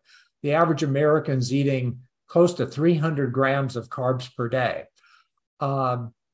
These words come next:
the R D A for carbs is a hundred and thirty. So we, people get all hung up about the R D A for protein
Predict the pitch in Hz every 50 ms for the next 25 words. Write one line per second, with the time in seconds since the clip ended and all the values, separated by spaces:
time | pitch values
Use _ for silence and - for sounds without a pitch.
0 | _ - 139 139 151 160 175 - 165 180 202 202 165 170 147 143 151 202 247 262
1 | 254 - - 156 - - - 143 127 110 110 127 131 123 139 143 127 143 123 120
2 | 156 160 139 143 143 123 120 123 127 - 180 175 170 139 - - - - _ _
3 | _ _ _ _ _ _ _ - - 160 151 151 170 180 180 175 175 180 180 180
4 | 196 208 214 196 175 170 151 151 156 165 156 - 156 165 151 143 147 139 - 151
5 | 131 127 127 131 135 131 135 135 135 139 143 135 135 135 135 143 147 135 - -
6 | 110 - - - 160 180 208 202 - - 131 117 110 101 113 123 -